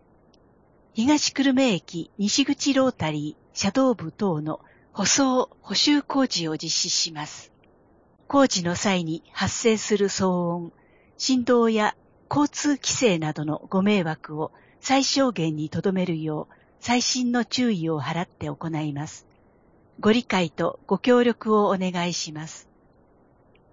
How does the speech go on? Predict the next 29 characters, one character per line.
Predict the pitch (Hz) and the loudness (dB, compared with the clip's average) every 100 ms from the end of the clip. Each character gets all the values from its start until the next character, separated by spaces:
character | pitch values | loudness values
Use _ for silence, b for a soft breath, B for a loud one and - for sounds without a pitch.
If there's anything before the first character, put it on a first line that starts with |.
| _ _ _ | _ _ _
時 | 170 196 | -4 -2
間、 | - 220 208 - _ _ _ _ _ _ _ | 0 0 -2 -8 _ _ _ _ _ _ _
夜 | 226 240 | 0 0
間、 | 170 151 139 _ _ _ _ | 0 -4 -6 _ _ _ _
バ | 240 254 | 0 0
ス | - 180 | 0 -2
の | 147 | 0
終 | 147 233 240 | 2 2 2
発 | 247 - - | 0 -4 -2
か | 214 | 0
ら | 196 - | 0 -2
始 | - 180 | -4 -2
発 | 202 - 196 | -4 -4 -6
ま | 175 | -6
で。 | 170 - - _ _ _ _ _ _ _ _ _ _ | -8 -12 -16 _ _ _ _ _ _ _ _ _ _
期 | - - | -18 -4
間、 | 254 165 170 _ _ _ _ _ | -2 -2 -4 _ _ _ _ _
六 | 214 - 285 | 0 2 2
月 | 277 - 214 | 2 0 0
上 | 240 226 | 4 4
旬 | 214 202 190 | 4 0 -2
か | - 165 | -2 -2
ら | 147 - _ _ _ | -2 -6 _ _ _
七 | - - 277 | -10 -2 0
月 | 262 - 233 - | 0 -2 -6 0
中 | 240 226 | 2 2
旬 | 214 208 196 | 2 0 2
予 | 196 | 0
定。 | 190 - 143 | 0 -6 -6